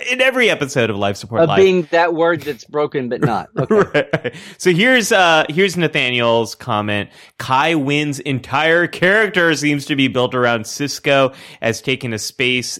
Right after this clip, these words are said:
Speaker 1: that was rightfully hers." A lot,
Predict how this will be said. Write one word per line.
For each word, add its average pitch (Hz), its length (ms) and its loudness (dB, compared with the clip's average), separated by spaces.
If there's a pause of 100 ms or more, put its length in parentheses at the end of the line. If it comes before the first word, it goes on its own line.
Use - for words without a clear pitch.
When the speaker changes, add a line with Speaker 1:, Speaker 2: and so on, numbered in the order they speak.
Speaker 1:
that 113 180 -2
was 107 180 -6
rightfully 110 680 -6
hers." 101 640 -4 (340)
A - 140 -4
lot, 90 880 -2